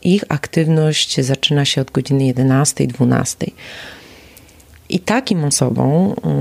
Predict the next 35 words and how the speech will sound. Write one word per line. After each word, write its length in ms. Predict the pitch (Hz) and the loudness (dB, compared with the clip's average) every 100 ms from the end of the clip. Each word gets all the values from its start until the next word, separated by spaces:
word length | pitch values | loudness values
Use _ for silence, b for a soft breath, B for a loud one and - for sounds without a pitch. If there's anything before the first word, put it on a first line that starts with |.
| 143 - | 0 0
jeżeli, 720 | 143 139 143 143 143 143 - - | 0 2 2 2 2 0 -2 -2
y, 480 | 131 135 - - - - - - - - - | -2 0 -2 -2 -6 -10 -12 -12 -12 -12 -14
warunki 600 | 131 123 135 139 165 - | -12 -4 0 2 2 0
s-, 140 | 131 - | -4 -4
czy 100 | - | -2
sytuacja 520 | 147 - - 147 - 139 | -2 0 2 2 2 2
nie 280 | 143 151 | 2 2
pozwalają 880 | 160 156 143 147 151 160 165 127 - | 2 0 0 2 4 4 4 2 0
zaczynać 440 | - - 139 135 | -2 2 2 2
pracy 360 | - 135 131 139 | 0 -2 -2 -2
właśnie 300 | 123 - 135 | -2 0 -2
w 60 | - | -2
tych 160 | 135 | -6
swoich 320 | - - 139 | -4 -2 -2
godzinach, 500 | 127 135 135 135 160 - B B B B B B | -2 -2 0 0 0 -2 B B B B B B
często 320 | - 196 196 | 0 0 0
też 200 | 185 175 | -2 -2
po 140 | - 180 | -2 -4
prostu, 560 | - 175 - 185 180 170 _ _ _ _ _ _ _ _ - - - | -2 -2 0 2 2 0 _ _ _ _ _ _ _ _ -20 -20 -2
y, 200 | 160 151 | 0 0
odcinamy 480 | - - - 185 190 | -2 -4 0 2 2
dostęp 440 | 160 185 - 143 139 | 2 0 0 -2 0
do 120 | 143 | -2
ich 120 | 131 | -2
potencjału 640 | - - 135 - 135 135 | -4 -4 -4 -2 -2 -2
i 40 | - | -4
tak 140 | - | -2
naprawdę, 340 | 180 233 208 | 0 2 2
no, 120 | 196 196 | 4 4
nie 140 | 208 | 4
wykorzystujemy 760 | 202 196 180 180 - 175 170 156 | 2 -2 -2 -2 0 2 2 0
w 60 | |
pełni 320 | - 156 156 | 0 2 2
ich 120 | 151 - | 0 0
umiejętności. 840 | 151 139 135 139 120 123 - - | 2 2 2 2 0 0 -4 -6